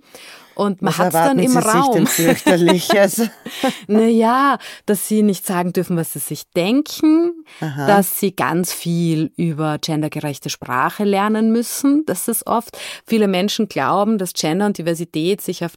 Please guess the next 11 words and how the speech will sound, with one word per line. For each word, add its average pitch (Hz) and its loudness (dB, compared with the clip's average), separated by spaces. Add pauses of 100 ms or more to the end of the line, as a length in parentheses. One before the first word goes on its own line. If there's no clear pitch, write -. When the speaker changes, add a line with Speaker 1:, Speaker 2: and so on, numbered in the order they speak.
Speaker 1:
Gendern 135 -2 (480)
als 160 0 (240)
eine 180 0
gewisse 180 -2
Sprachform 160 -2
verwenden, 185 0 (200)
Speaker 2:
Mhm. 185 -2 (360)
Speaker 1:
dass 202 0
es 214 -2
das 165 -2
ist, - -4